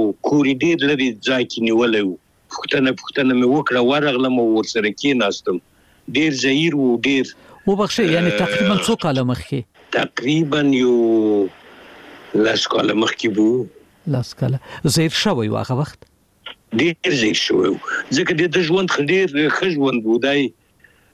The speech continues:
Speaker 1: اه، سپورټمین و، سپورټ یې کاوه، لیکن په آخرو کې د ده زوی چې را-، بې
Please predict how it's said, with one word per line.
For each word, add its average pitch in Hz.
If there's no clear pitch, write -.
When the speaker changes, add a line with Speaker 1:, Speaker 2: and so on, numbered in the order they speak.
Speaker 1:
اه، 113
سپورټمین 143
و، 127
سپورټ 147
یې 127
کاوه، 120
لیکن 120
په 120
آخرو 170
کې 165
د 135
ده 151
زوی 175
چې 151
را-، 131
بې 135